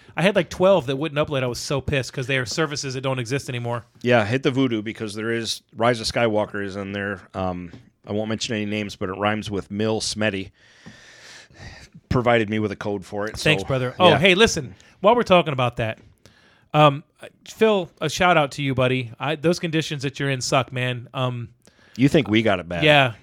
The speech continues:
Speaker 1: Uh, this
Speaker 2: You
Speaker 1: guy, this guy's constantly telling us about how rough it is working for the post office up there and the things that he's having to do. And I guess they've lost two of his workmates to the covid virus, and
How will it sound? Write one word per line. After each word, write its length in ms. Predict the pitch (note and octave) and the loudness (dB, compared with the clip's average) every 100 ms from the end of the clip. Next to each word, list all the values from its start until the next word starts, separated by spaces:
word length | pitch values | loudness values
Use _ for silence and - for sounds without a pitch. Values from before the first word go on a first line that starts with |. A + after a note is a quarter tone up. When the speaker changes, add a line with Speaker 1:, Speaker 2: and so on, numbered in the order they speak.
| _ | _
Speaker 1:
Uh, 260 | - D3 C#3+ | -6 0 0
this 180 | B2 E3+ | 0 -2
Speaker 2:
You 60 | |
Speaker 1:
guy, 260 | G3+ F3 D#3 | 6 8 6
this 200 | C#3+ F3 | 4 -4
guy's 240 | G3 E3+ - | 0 0 0
constantly 420 | - D#3+ E3+ D3 | 0 -2 -2 -6
telling 260 | D3 D#3 D3 | -2 -2 -2
us 120 | - | -4
about 180 | C#3 C3 | -4 2
how 120 | D3 | 2
rough 260 | C#3 D3 | 4 2
it 80 | D3 | 2
is 240 | C3+ B2 - | -2 -2 -4
working 240 | C#3+ D3 | -6 -6
for 100 | C#3 | -6
the 40 | C3+ | -2
post 280 | D3 C#3+ D3 | 0 0 0
office 280 | C3 A#2+ | -2 -2
up 160 | C#3 B2 | -6 -4
there 180 | C3+ C3+ | -2 -2
and 80 | B2 | -4
the 40 | |
things 260 | A#2 C#3+ B2+ | -4 -4 -4
that 60 | |
he's 120 | B2+ B2 | -8 -2
having 240 | C3+ B2+ | -2 -2
to 80 | A#2+ | -6
do. 280 | C3 C3+ B2+ | -4 -2 -2
And 160 | A#2+ - _ _ _ | -4 -10 _ _ _
I 100 | C#3+ | -6
guess 200 | B2+ D3+ | -2 -2
they've 180 | - D3 | -2 -2
lost 320 | C#3 B2+ - | 0 -2 -2
two 340 | - F3 F3+ F3+ | -4 -2 0 0
of 80 | C#3 | -2
his 340 | D3+ B2+ - | -4 -4 -6
workmates 500 | D3 E3 E3+ E3 D#3+ | -2 -2 -2 -4 -4
to 100 | - | -8
the 80 | B2 | -8
covid 360 | - E3 D#3 D3 | 0 0 0 0
virus, 520 | E3 D#3+ E3 E3 - | 2 4 2 0 -2
and 220 | C#3 B2 | -6 -8